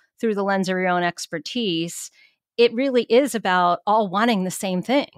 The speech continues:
You, the board, your C E O, you all wanna win together. You just may have different views about how to get there,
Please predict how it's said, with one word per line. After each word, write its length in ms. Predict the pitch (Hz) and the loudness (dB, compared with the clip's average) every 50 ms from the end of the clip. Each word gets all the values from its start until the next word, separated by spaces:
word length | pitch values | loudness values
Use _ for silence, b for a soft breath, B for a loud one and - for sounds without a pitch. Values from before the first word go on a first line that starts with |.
| 196 175 180 | -14 -12 -8
You, 420 | 190 196 214 233 240 233 226 220 | -6 -4 -2 0 0 0 0 -2
the 120 | 196 202 180 | -2 -6 -4
board, 500 | - 226 226 220 220 220 220 214 196 185 | -2 0 2 2 2 2 2 0 -2 -4
your 80 | 185 | -6
C 400 | 180 - - 233 220 - 226 208 | -6 -6 -8 -8 -8 -6 -4 -2
E 80 | 208 208 | 0 0
O, 340 | 208 202 196 202 202 202 202 | 2 2 2 2 2 2 0
you 200 | 196 233 240 254 | 0 0 0 2
all 260 | 269 285 302 302 240 | 2 2 2 0 0
wanna 260 | 214 240 254 226 196 | 0 0 2 2 0
win 320 | 165 170 226 240 214 208 | 0 0 0 2 2 2
together. 680 | 190 - 185 160 233 254 262 196 170 135 131 165 175 175 | 0 -2 -4 0 2 2 2 2 0 -2 -4 -4 -8 -10
You 80 | - 202 | -12 -12
just 240 | - 226 - - - | -10 -10 -6 -2 0
may 160 | 240 226 208 | 0 0 0
have 180 | 202 214 170 - | 0 -2 -4 -4
different 340 | 202 185 - 190 - - | -6 -6 -6 -6 -8 -8
views 440 | - 220 226 240 226 196 190 190 - | -8 -6 -2 -2 -2 -2 -2 -4 -6
about 240 | 180 - 175 175 170 | -6 -4 -4 -4 -2
how 100 | - 180 | -4 -6
to 80 | 170 - | -6 -4
get 220 | - 202 196 - | -4 -6 -4 -4
there, 320 | - 151 151 - 165 165 | -4 -6 -4 -4 -6 -8